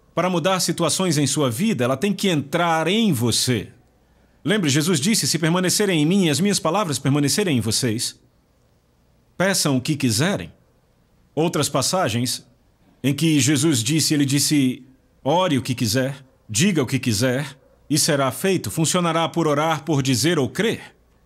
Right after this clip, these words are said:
Ou todos os três. Então, esta é a forma com a qual você muda situações, é por isso que eu chamo isso de a lei da mudança. Se você quer mudar uma situação,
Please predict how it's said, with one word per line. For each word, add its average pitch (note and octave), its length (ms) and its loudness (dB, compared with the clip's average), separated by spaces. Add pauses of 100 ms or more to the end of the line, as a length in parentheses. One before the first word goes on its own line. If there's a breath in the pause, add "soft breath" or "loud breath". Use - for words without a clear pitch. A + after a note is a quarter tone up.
(200)
Ou C#3 140 0
todos C#3+ 320 0
os A2+ 160 -2
três. - 440 -4 (1500)
Então, D3 540 -2 (500 soft breath)
esta G#3 300 0
é - 20 2
a D3+ 60 0
forma D3+ 420 -2
com D#3+ 100 -2
a D#3 60 -2
qual D#3+ 160 0
você E3 240 -2
muda F3+ 220 0
situações, D#3+ 760 -2
é C#3 40 -2
por F#3+ 180 -2
isso F#3+ 160 -2
que F3+ 100 -2
eu D#3+ 60 0
chamo D#3+ 300 0
isso E3+ 320 0
de C#3+ 260 0
a C3 80 2
lei E3+ 480 0
da C3 140 -2
mudança. C3 600 -2 (360 soft breath)
Se - 160 -2
você F3 200 0
quer F3 220 0
mudar E3+ 380 0
uma C#3 160 0
situação, C3 680 0